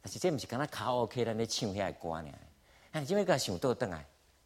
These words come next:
伫你的关系，伫你的公司，伫你的做法，伫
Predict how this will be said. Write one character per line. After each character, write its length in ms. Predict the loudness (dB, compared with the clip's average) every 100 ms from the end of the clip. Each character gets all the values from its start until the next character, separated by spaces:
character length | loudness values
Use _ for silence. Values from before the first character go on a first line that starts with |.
| _ _ _ _ _ _ _ _ _ _ _ _ _ _ _ _
伫 80 | -2
你 160 | 4 4
的 20 | 8
关 260 | 8 8
系， 220 | 2 0 0
伫 60 |
你 60 | 2
的 140 | 2
公 260 | 2 0 0
司， 180 | -4 -4
伫 260 | -4 -2
你 120 | 2 2
的 80 |
做 260 | 2 0 0
法， 180 | 0
伫 40 | -4